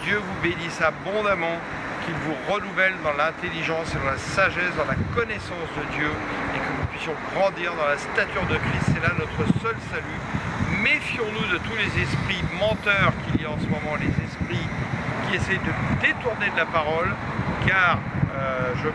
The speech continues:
pense que l'Afrique va tirer son épingle du jeu de la nouvelle, euh, de la chute de la nouvelle Babylone et de l'Occident, et que justement le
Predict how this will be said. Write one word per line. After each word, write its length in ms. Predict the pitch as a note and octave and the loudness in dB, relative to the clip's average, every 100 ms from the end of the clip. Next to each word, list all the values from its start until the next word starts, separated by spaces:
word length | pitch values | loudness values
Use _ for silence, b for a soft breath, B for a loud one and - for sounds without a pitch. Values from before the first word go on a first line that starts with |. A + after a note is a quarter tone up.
| - | 2
pense 180 | G#3 F#3+ | 2 2
que 100 | F3+ | 4
l'Afrique 400 | E3+ - G#3 F3 | 2 0 -4 0
va 100 | E3 | 0
tirer 260 | D#3+ E3 E3+ | 0 0 2
son 160 | - - | 2 2
épingle 380 | A#3 C4+ C4 - | 0 2 0 0
du 140 | - - | 2 4
jeu 120 | G#3 | 4
de 160 | E3 | 2
la 120 | D3+ D3+ | 2 2
nouvelle, 600 | - - G3 F#3 D#3+ D#3+ | 2 2 4 2 2 2
euh, 1120 | D#3 C#3+ C#3 C#3+ F3 B2+ B2 - - - - | 4 4 4 4 4 2 2 0 -2 -2 2
de 40 | D#3 | 4
la 120 | D3+ | 4
chute 240 | - A3 | 0 0
de 60 | F3 | 2
la 60 | E3 | 2
nouvelle 300 | - A3 F#3 | 4 2 2
Babylone 480 | E3+ E3+ D#3+ E3+ | 0 0 2 2
et 180 | D#3 D3+ | 0 -2
de 60 | F#3 | -2
l'Occident, 480 | G3+ - E3+ E3+ E3 - - - - - | -2 -6 -2 0 0 -4 -6 -6 -2 -2
et 40 | |
que 200 | - D#3+ | 0 0
justement 500 | - F#3 G3+ F#3+ G3 | 2 2 2 4 2
le 80 | E3+ | 0